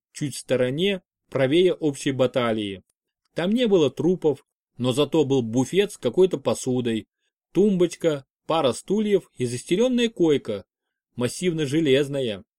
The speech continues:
явно двуспальная кровать с панцирной сеткой и металлическими шарами на спинке.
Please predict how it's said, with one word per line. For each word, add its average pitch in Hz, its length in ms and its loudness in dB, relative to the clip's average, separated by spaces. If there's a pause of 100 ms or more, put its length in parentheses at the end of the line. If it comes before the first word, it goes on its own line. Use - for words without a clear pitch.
явно 131 440 -2
двуспальная 120 760 -2
кровать 143 420 -2
с - 100 -16
панцирной 117 640 -6
сеткой 190 440 0
и 165 180 -8
металлическими 135 680 -2
шарами 139 420 -4
на 131 120 -2
спинке. 113 640 -6